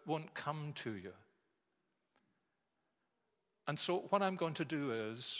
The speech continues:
and he says this to, it is so moving, I find. He says to these very distraught disciples, "I am going to ask the Father, and he will give you another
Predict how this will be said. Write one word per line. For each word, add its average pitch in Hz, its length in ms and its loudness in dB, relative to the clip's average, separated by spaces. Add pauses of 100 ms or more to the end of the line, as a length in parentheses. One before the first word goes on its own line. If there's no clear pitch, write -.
(760)
and 151 200 0
he 170 120 0
says 175 300 2
this 147 260 0 (160)
to, 127 200 -2
it 160 160 -2
is 143 120 -2
so 180 680 0
moving, 143 520 -2
I 120 120 -6
find. 120 240 -4
He 120 100 -4
says 165 380 0
to 165 120 -4
these 143 520 0 (580)
very 175 500 4
distraught 143 680 -2
disciples, 113 960 -4 (1400)
"I 139 160 6
am 165 160 0
going 151 240 0
to - 180 -4
ask 123 460 -2
the 123 80 -6
Father, 117 500 -2 (1700)
and 120 140 -4
he 139 140 0
will 160 140 0
give 147 220 -2
you 139 160 0
another 127 520 2